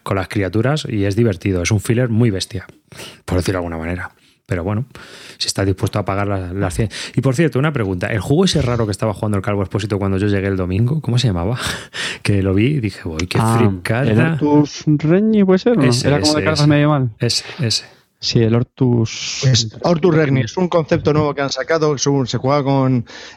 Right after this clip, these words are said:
Speaker 3: es un construcción de mazos, pero, eh, las cartas no tienen texto ni nada. Tú te tienes que saber qué es lo que hace cada carta. Entonces te confeccionan los mazos,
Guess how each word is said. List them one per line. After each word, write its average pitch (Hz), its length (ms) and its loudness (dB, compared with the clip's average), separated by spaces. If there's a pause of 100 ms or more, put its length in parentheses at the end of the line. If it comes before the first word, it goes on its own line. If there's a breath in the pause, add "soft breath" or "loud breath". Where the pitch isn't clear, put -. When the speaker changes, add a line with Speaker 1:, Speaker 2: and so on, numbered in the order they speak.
Speaker 3:
es 131 160 2
un 151 80 4
construcción 147 480 2
de 143 80 2
mazos, 175 460 0 (960)
pero, 170 380 2
eh, 123 720 2
las 123 300 0
cartas 147 340 0
no 147 120 4
tienen 131 240 2
texto 151 260 0
ni 131 100 2
nada. 113 220 2
Tú 117 120 0
te 123 120 0
tienes 135 160 2
que 135 120 0
saber 139 260 2
qué 139 60 0
es 131 40 2
lo 123 80 2
que 135 60 0
hace 135 160 0
cada 117 200 0
carta. 98 320 -4
Entonces 107 220 0
te 120 80 -2
confeccionan 117 460 0
los 127 140 2
mazos, 185 440 2